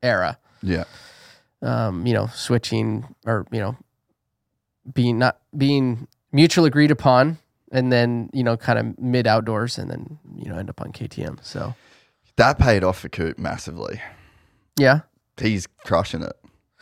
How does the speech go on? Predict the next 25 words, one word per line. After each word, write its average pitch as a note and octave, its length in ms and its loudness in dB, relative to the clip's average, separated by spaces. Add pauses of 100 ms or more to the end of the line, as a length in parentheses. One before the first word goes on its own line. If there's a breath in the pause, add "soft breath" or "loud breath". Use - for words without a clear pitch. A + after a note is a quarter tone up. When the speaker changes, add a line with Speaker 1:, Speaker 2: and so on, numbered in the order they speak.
(140)
Speaker 2:
Like - 200 -6
Speaker 1:
Yeah, E3 340 6
you D#3 140 2
know, C#3+ 120 6
and, D3 160 0
and C3+ 260 -4
just, - 360 -12
it's C#3 320 -8
that D3 520 -10
perfect, A#2+ 380 -6
you A#2+ 80 -8
know, A2+ 100 0
moving A#2+ 340 4
to A2 60 -2
the A2+ 80 0
next A2 240 0
team. B2 300 0
And A#2 80 0
I A2+ 80 2
also A#2+ 260 0
think A2+ 280 -6
Coop's - 300 -6
had A2+ 160 2
a A#2 60 -4
couple, A2 520 -4